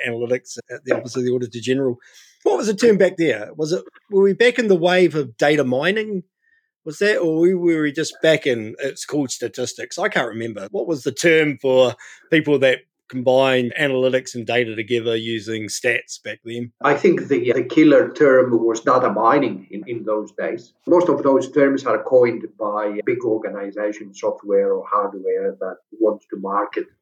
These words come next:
Speaker 2: their, uh, stuff around the planet, right? Data mining was the term. Uh,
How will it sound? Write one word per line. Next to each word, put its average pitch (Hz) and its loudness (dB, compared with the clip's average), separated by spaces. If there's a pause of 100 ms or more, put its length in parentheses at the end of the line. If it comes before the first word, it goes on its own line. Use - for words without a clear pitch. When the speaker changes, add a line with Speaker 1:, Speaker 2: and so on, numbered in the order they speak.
(160)
Speaker 2:
their, 98 -10
uh, - -16
stuff - -6 (420)
around 104 0
the 104 -4
planet, 113 -2
right? 95 -4 (100)
Data 110 2
mining 110 0
was 104 -2
the 98 -2
term. 113 0
Uh, 113 -8